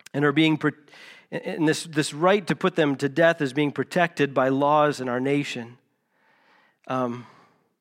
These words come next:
Lord, uh, undo this, this terrible wrong that's being done, this terrible evil. May we be people who stand up for the innocent, no matter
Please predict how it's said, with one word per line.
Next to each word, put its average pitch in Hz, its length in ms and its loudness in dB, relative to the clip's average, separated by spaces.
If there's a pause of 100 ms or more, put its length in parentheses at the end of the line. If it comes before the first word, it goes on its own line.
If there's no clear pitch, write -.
(1600)
Lord, 160 240 0
uh, - 120 -10 (440)
undo 170 580 2
this, 135 440 -2 (340)
this 139 160 -4
terrible 156 480 2
wrong 139 380 0
that's 127 140 -6
being 135 300 -2
done, 127 240 -8
this 135 100 -6
terrible 151 360 0
evil. 147 400 -4 (840)
May 151 60 0
we 202 160 6
be 196 140 2
people 170 640 0 (260)
who 180 140 -2
stand 196 420 2
up 175 240 2
for 151 160 -2
the 139 160 -6
innocent, 180 560 2 (1700)
no 151 300 -2
matter 165 380 4